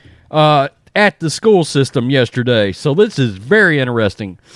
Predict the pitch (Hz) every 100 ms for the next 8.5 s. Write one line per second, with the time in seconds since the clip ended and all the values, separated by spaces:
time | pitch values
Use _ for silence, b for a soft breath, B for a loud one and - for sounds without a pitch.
0 | B B B B - 214 - 294 240 226
1 | 247 190 240 240 214 190 165 247 240 202
2 | 190 170 190 165 - 202 240 254 254 -
3 | 247 247 165 147 120 160 131 117 - -
4 | b b b b b b b - 156 160
5 | 147 269 233 233 240 147 151 220 285 240
6 | 262 233 196 170 160 156 - 247 180 151
7 | - 175 147 196 247 247 - 247 226 -
8 | 240 190 151 131